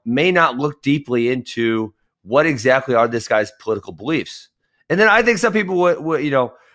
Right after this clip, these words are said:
would argue, does it really matter what he politically believes, or can I just be connected to him business-wise? 'Cause there's a lot of people who I, uh, I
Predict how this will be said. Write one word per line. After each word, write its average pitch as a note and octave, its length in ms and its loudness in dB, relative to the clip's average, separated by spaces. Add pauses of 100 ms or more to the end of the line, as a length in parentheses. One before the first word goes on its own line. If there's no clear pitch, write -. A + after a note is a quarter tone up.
(100)
would C#3 200 -2
argue, D3 460 0 (220)
does D3+ 240 -2
it D3 80 -10
really C#3+ 220 -2
matter D3 340 -2
what B2+ 140 0
he A#2 60 -2
politically A2+ 400 -6
believes, A2+ 260 -6
or A#2 120 -4
can A2+ 160 -8
I A#2+ 80 -2
just B2+ 180 -8
be B2 100 -10
connected A2+ 300 -8
to A#2 60 -6
him G2+ 100 -6
business-wise? A2 500 -4
'Cause A#2 140 -8
there's C3+ 220 -2 (300)
a G#2+ 80 -2
lot C#3 200 2
of E3 60 0
people E3 300 0
who C#3+ 140 0
I, B2+ 380 2
uh, A2 380 0 (800)
I B2+ 400 2